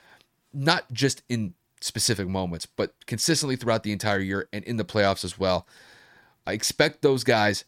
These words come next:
uh, to make some plays as a whole going into the Super Bowl because, Kev, when we look at the Eagles this year, the Eagles were one of the best teams in sacking the quarterback.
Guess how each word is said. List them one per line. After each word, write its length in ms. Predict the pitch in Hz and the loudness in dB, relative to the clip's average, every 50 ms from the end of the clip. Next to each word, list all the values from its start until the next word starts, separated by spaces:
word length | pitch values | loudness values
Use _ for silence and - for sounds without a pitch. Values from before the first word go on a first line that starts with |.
| _ _ _ _ _ _ - | _ _ _ _ _ _ -6
uh, 120 | - 98 | -6 -4
to 120 | - - 104 | -4 -2 0
make 160 | 110 107 - | 0 0 0
some 160 | - 110 98 | 0 -2 -2
plays 420 | - - 110 98 95 92 87 - - _ - - | 0 2 4 4 4 2 0 -2 -8 _ -2 2
as 240 | 107 107 104 - | 4 4 4 4
a 60 | 107 92 | 2 0
whole 360 | 92 101 98 92 87 87 - _ _ _ _ _ _ - | 2 4 4 4 2 0 -4 _ _ _ _ _ _ -8
going 240 | 90 107 101 101 95 | -2 0 0 0 0
into 160 | - 90 95 | -4 -6 -6
the 100 | 90 95 | -6 -4
Super 220 | - - 98 80 85 | -2 -4 -4 -4 -4
Bowl 180 | 90 90 87 | -4 -4 -4
because, 380 | 85 - 92 - 107 98 87 - - - - - - - - - - - - - - _ _ _ _ _ _ _ _ _ - 139 | -4 -6 -4 0 0 0 0 0 -8 -16 -20 -20 -20 -20 -20 -20 -20 -20 -20 -20 -20 _ _ _ _ _ _ _ _ _ -14 -6
Kev, 180 | - - 147 120 | 0 0 2 2
when 120 | 127 131 | 4 2
we 80 | 156 175 | 2 2
look 140 | 185 151 | 2 0
at 40 | 147 | 0
the 100 | 113 113 | 0 0
Eagles 220 | 127 127 127 104 107 | 2 2 2 2 0
this 140 | 95 - | -2 0
year, 220 | 98 92 82 - - _ _ _ _ _ _ _ _ _ _ _ _ _ _ _ | 0 0 -2 -2 -6 _ _ _ _ _ _ _ _ _ _ _ _ _ _ _
the 120 | - 110 113 | -8 -6 -4
Eagles 320 | 131 143 143 151 131 - | -2 0 0 0 0 0
were 240 | - 120 113 120 117 | -2 -2 0 0 2
one 180 | 110 117 117 117 | 2 2 0 0
of 80 | 101 | 0
the 80 | 98 98 | -2 -6
best 480 | - - 127 120 120 120 - - - _ _ - | -4 2 2 4 4 4 2 -2 -6 _ _ -10
teams 340 | - 120 120 113 110 101 - | -6 -4 -2 -2 -2 -4 -6
in 120 | - 107 | -6 -2
sacking 320 | - 113 104 104 - 110 | 0 0 0 0 0 -4
the 60 | 101 101 | -4 0
quarterback. 380 | - 117 113 185 - - - | 0 2 2 2 0 -2 -6